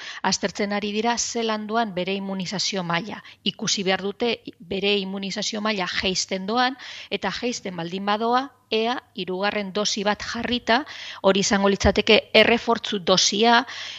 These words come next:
e, ba, azken finean handitu egingo litzateken immunizazio hori. Hori gertatzen da beste txerto batzuekin, hau da, gaur egun ditugun, e, txertaketa egutegian ditugun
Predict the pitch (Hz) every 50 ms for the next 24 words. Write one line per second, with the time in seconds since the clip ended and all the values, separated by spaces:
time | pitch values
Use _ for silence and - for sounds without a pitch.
0 | - - - 196 190 190 185 190 - 220 160 - 302 285 - - - - - -
1 | - - 208 196 - 214 208 214 220 240 247 - - - 185 190 185 180 220 214
2 | - 208 196 190 196 202 202 202 196 196 196 - 220 196 - 202 - 220 226 233
3 | - - - - 190 190 185 185 180 185 180 - 196 170 - - - - - -
4 | - - - - - - - - - - - - 269 294 311 277 214 196 - -
5 | 240 254 - - 196 185 202 220 208 180 175 - - 175 - - - - - -
6 | - - - - - 190 180 - - - 240 240 208 175 185 180 175 180 175 -
7 | 190 185 185 196 202 190 190 214 220 202 185 185 - - 226 226 226 208 196 185
8 | - - - 196 185 185 185 202 - - - - - - - - - - - 175
9 | - - 196 196 - 208 - 208 202 190 202 196 - 208 196 196 214 240 254 240
10 | 196 277 - - 202 196 196 208 196 190